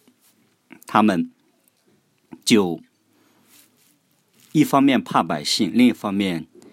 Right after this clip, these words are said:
又不想承认真理，因此到最终就恐吓他们，就说呀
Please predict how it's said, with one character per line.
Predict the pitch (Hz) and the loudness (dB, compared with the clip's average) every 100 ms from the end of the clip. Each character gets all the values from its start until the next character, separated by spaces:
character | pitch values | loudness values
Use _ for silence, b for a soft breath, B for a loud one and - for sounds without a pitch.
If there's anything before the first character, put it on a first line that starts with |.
| B B B | B B B
又 | 95 98 85 - _ _ _ | -2 0 -2 -8 _ _ _
不 | - | -2
想 | - 87 78 | -2 -4 -8
承 | - 90 | -8 -4
认 | 104 | -6
真 | 85 113 | -4 -4
理， | 104 80 _ _ _ _ _ _ _ | -4 -6 _ _ _ _ _ _ _
因 | 101 107 | 0 0
此 | - | -2
到 | 104 | -6
最 | 90 104 | -2 -4
终 | - 90 95 _ _ _ _ _ _ _ _ | -4 -10 -10 _ _ _ _ _ _ _ _
就 | - 95 78 76 _ _ | -2 -2 -2 -8 _ _
恐 | - 73 71 | -12 -12 -12
吓 | - 87 | -10 -10
他 | - 78 | -10 -14
们， | 73 _ _ _ _ _ _ _ _ _ _ _ _ _ _ _ _ _ _ _ | -16 _ _ _ _ _ _ _ _ _ _ _ _ _ _ _ _ _ _ _
就 | - 92 | -4 -4
说 | - 98 | -4 -4
呀 | 95 80 76 | -4 -4 -10